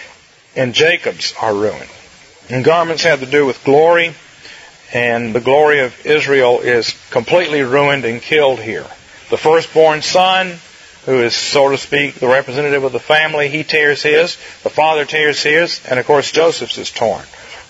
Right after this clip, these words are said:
And we can even see a little hint of the Trinity here in that the father, the firstborn son, Reuben, and then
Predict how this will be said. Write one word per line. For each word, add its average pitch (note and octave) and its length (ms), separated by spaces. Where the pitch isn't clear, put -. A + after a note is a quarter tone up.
And A2+ 120
we C#3 120
can B2+ 140
even C#3+ 300
see D3 300
a A2+ 100
little B2+ 280
hint D#3+ 280
of A#2 140
the A2 60
Trinity E3 420
here A#2+ 400
in B2 140
that A2+ 120
the A2 80
father, C#3+ 520
the B2 80
firstborn C3 580
son, C3+ 460
Reuben, B2+ 440
and A#2+ 220
then B2+ 280